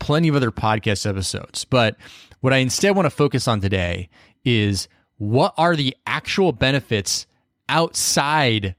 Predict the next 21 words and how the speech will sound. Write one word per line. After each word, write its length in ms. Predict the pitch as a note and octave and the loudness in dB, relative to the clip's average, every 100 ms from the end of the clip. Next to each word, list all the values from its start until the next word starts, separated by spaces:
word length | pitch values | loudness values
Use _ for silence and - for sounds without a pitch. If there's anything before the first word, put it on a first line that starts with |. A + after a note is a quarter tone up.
| _ | _
of 160 | A#2+ A2 | -4 0
just 240 | C3+ A2 | -2 0
learning 400 | G#2+ B2 D3 C3+ | 0 2 2 2
jazz 340 | A#2+ A2+ G#2+ | 2 0 0
language 540 | G#2+ A2+ G2 F#2+ F#2 - _ _ | 0 0 0 -4 -6 -12 _ _
with 160 | B2 G#2 | -4 -2
learning 400 | G#2 A#2+ B2+ A#2 | 0 2 2 0
the 80 | G#2+ | -4
twelve 320 | - G#2 F#2 | -2 -2 -2
bars, 240 | F2+ F#2+ | -4 -4
especially 720 | C3 A#2+ - D#3+ - G3 E3 D3+ | -4 -2 0 0 2 2 4 2
when 220 | C#3 C3 | 2 2
we're 100 | A#2 | 0
thinking 340 | C3 A2 A2+ | 0 -2 -2
about 260 | G#2 G2+ G#2+ | 0 -2 -2
this 180 | G2+ A2 | -2 -2
in 60 | |
terms 240 | F#2+ G#2 G2 | -2 -2 -2
of 80 | G2 | -6
the 60 | |
practice 640 | - G2+ F#2 - G2 - | -4 -4 -4 -4 -4 -4